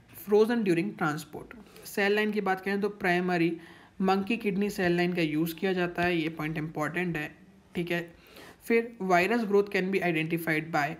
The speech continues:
cytopathogenic effects, antigen detection done by neutralizing serum with, uh, neutralizing serum with is, uh, specific anti serum, जिसके द्वारा हम पता लगा सकते हैं कौन सा पर्टिकुलर टाइप है। पीसीआर assay available to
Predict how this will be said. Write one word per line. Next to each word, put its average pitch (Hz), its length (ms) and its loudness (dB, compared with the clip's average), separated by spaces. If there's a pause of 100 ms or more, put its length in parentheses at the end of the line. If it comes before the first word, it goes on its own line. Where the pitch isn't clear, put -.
(280)
cytopathogenic 170 1120 0
effects, 190 380 -6 (320)
antigen 220 360 0
detection 208 600 -2
done 165 220 2
by 170 60 4
neutralizing 190 720 0
serum 190 640 -2
with, 170 260 -6 (480)
uh, 170 200 2
neutralizing 180 600 2
serum 196 400 -2
with 208 140 -6
is, 185 140 -4 (100)
uh, 175 540 2 (180)
specific 180 480 -2 (160)
anti 160 280 -2
serum, 147 240 -4
जिसके 175 240 -2
द्वारा 180 160 -2
हम 185 120 -4
पता 165 200 -4
लगा 151 340 -2
सकते 165 200 -6
हैं 175 180 -4
कौन 160 140 -2
सा 170 100 -6 (100)
पर्टिकुलर 160 320 -4 (100)
टाइप 147 240 -4
है। 170 100 -10 (1160)
पीसीआर 208 420 2 (300)
assay 180 240 -2 (140)
available 165 440 -2
to 156 80 -2